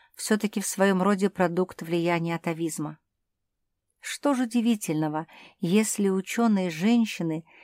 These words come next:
не создали ничего великого в науке? При тех условиях рождения,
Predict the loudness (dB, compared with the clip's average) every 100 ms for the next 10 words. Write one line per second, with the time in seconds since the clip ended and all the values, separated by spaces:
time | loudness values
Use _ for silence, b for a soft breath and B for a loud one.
0 | b 4 6 6 2 0 2 4 4 4
1 | -2 b b b 4 4 2 2 4 4
2 | 2 0 -2 -2 -2 0 2 2 0 -4
3 | -12 -14 _ _ _ _ _ _ _ _
4 | _ _ 2 2 4 2 0 0 -2 4
5 | 6 6 0 0 -2 0 4 4 2 -2
6 | -8